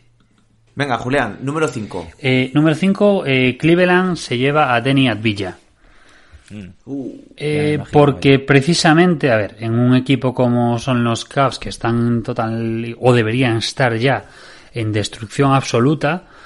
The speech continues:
Speaker 2: eh, en este caso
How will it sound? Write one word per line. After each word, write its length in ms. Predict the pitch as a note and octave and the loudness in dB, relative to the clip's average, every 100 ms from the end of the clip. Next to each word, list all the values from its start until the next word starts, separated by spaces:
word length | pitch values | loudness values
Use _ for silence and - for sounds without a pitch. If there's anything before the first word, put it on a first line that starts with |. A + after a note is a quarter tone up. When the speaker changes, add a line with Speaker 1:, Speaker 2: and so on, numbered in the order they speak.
| - - _ _ | -20 -20 _ _
Speaker 2:
eh, 880 | C3+ B2+ B2 A#2+ A#2+ A#2+ A#2 A#2 - _ _ _ | -4 -2 0 -2 -2 -2 -4 -6 -10 _ _ _
en 200 | C#3 C#3+ | -6 0
este 280 | E3 - D#3 | 2 2 0
caso 600 | C#3 F3 - D#3+ D#3+ - | 2 0 0 -2 -2 -6